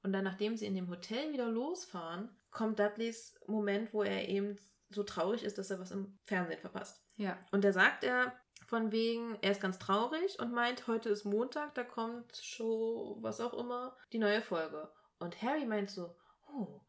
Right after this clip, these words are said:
Speaker 1: wenn Dudley vom Fernsehen spricht, dann ist auf jeden Fall Verlass darauf, dass er weiß, welcher Wochentag ist.
Speaker 2: Mhm.
Speaker 1: Aber ich hatte in dem Moment noch nicht das Gefühl, dass bereits eine ganze Woche vergangen ist.
Speaker 2: Mhm.
Speaker 1: Also denke ich mir,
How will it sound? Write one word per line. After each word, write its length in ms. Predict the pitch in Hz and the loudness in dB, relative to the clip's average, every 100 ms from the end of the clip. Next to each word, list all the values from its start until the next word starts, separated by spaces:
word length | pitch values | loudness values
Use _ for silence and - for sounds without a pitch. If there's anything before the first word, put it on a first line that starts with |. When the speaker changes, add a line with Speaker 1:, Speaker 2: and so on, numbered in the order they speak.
| _ - | _ -4
Speaker 1:
wenn 140 | 180 | -2
Dudley 260 | 202 226 202 | 0 -2 -6
vom 180 | 175 160 | -8 -6
Fernsehen 320 | 208 285 254 | -2 -2 -4
spricht, 260 | - 175 170 | -6 -8 -6
dann 100 | 170 | -6
ist 120 | 202 | -4
auf 100 | 190 | 0
jeden 140 | 208 214 | 0 -2
Fall 140 | 175 | -6
Verlass 400 | - 165 311 - | -8 0 0 0
darauf, 420 | 190 175 156 160 | -4 -2 -4 -2
dass 160 | 160 - | -6 -8
er 140 | 156 | -6
weiß, 240 | 160 175 - | -2 -2 -4
welcher 240 | 151 151 | -8 -2
Wochentag 480 | 180 262 254 - - | -2 -2 -6 -6 -12
ist. 240 | - - - - | -16 -18 -20 -4
Speaker 2:
Mhm. 360 | 240 190 233 247 _ | -2 0 -2 -4 _
Speaker 1:
Aber 220 | - 160 165 | -4 -2 -2
ich 120 | 185 | -2
hatte 160 | 170 | -4
in 100 | 160 | -4
dem 120 | 165 175 | -2 -4
Moment 300 | 170 160 165 | -4 -6 -8
noch 140 | 156 | -2
nicht 180 | 220 285 | -2 2
das 160 | 208 | 0
Gefühl, 220 | 180 - 165 | 0 -8 -6
dass 160 | 156 - | -6 -6
bereits 240 | 151 - | -8 -8
eine 80 | 147 | -10
ganze 260 | 143 135 | -8 -4
Woche 220 | 151 220 302 | -2 0 -2
vergangen 460 | - 139 - - | -4 -6 -8 -10
ist. 120 | - 247 | -6 0
Speaker 2:
Mhm. 340 | 233 226 220 | 2 2 2
Speaker 1:
Also 140 | 247 - | 0 -2
denke 220 | 170 170 | -4 -4
ich 100 | - | -8
mir, 200 | 165 160 | -6 -4